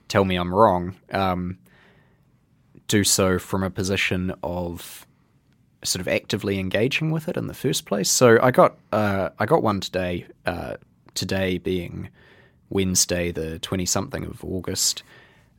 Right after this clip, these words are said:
Um, for the context of the story, it will be, today is, is day three of the sentencing of the Christchurch mosque shooter. Uh, and I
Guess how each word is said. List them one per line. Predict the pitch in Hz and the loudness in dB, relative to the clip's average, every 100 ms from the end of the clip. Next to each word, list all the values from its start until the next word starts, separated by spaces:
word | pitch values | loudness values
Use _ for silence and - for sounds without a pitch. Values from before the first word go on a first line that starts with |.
| - | 0
Um, | 95 90 90 87 - _ _ _ _ _ - - | 4 4 2 -4 -8 _ _ _ _ _ -16 -14
for | - 110 | 0 2
the | 98 | 4
context | 147 160 131 120 - | 4 4 4 2 0
of | 92 | -2
the | 95 | -2
story, | - - 113 101 95 90 92 - | 0 2 4 4 2 0 -4 -4
it | 101 98 | -4 -4
will | 92 | -8
be, | - 95 90 90 90 - _ _ - | -6 -4 -4 -6 -8 -12 _ _ -8
today | - 104 101 | 0 2 2
is, | 92 87 - | 0 -2 -4
is | 98 90 | -4 -6
day | - 90 87 | -6 -6 -6
three | - - 101 95 92 - _ _ | -10 -6 -2 -2 -4 -8 _ _
of | 95 92 90 - | -4 -4 -8 -8
the | 101 104 101 | -8 -6 -2
sentencing | - 104 - 92 - - - - | -2 -2 -4 -6 -6 -6 -14 -12
of | - 95 - | -8 -8 -8
the | - - | -10 -10
Christchurch | - - 92 - 92 82 - - - - - | -8 -8 -6 -6 -6 -6 -4 -2 -2 -6 -6
mosque | - 135 - | 0 2 2
shooter. | - - - - - - - - - - - _ _ _ - | -2 -6 -8 -14 -18 -20 -20 -20 -20 -20 -20 _ _ _ 4
Uh, | 104 98 92 87 | 6 8 6 4
and | - 104 | 0 0
I | 95 113 | 0 -2